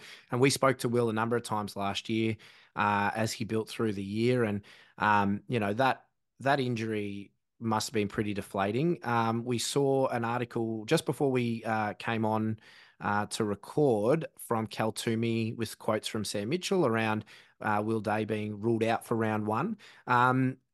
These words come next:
do we have, I mean, it's probably a bit early. Is there any update, but how's he tracking and, and what's your aim as a high performance manager in terms of, like, are you just looking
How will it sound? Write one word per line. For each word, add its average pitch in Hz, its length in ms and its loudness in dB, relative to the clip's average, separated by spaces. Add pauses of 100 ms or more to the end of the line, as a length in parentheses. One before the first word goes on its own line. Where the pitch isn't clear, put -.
(100)
do 127 120 -2
we 139 120 2
have, 131 420 0
I 120 120 -4
mean, 120 200 -2
it's 113 100 -8
probably 113 280 0
a 104 40 -2
bit 113 140 0
early. 156 260 4
Is 120 80 -2
there 123 180 2
any 131 120 -2
update, 131 360 0
but 135 100 -4
how's 147 240 0
he 131 80 -4
tracking 113 580 -2
and, 104 140 -4 (220)
and 117 160 0
what's 165 260 2
your 120 360 4
aim 113 320 0
as 113 200 -2
a 107 140 0
high 117 180 0
performance 113 540 -4
manager 101 540 0 (260)
in 107 100 -2
terms 113 340 0
of, 104 260 0
like, 104 220 0
are 104 60 -2
you 113 140 -2
just 123 220 -4
looking 110 360 -2